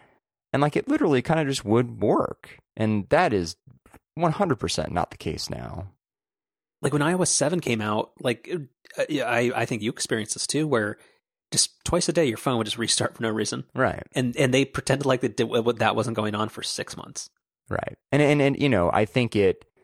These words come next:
Speaker 1: it undermines the argument that, well, Apple can get away with just making a small handful of products because those products are basically perfect. That's, that's definitely not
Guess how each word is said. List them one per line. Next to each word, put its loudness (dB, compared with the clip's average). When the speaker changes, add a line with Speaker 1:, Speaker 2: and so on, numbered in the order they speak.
Speaker 1:
it 2
undermines 6
the 2
argument 2
that, 0
well, 6
Apple 4
can -6
get 2
away 4
with 0
just -2
making 0
a -2
small 2
handful -2
of -6
products 4
because -4
those 0
products 0
are -2
basically -4
perfect. -10
That's, -4
that's 0
definitely 2
not 0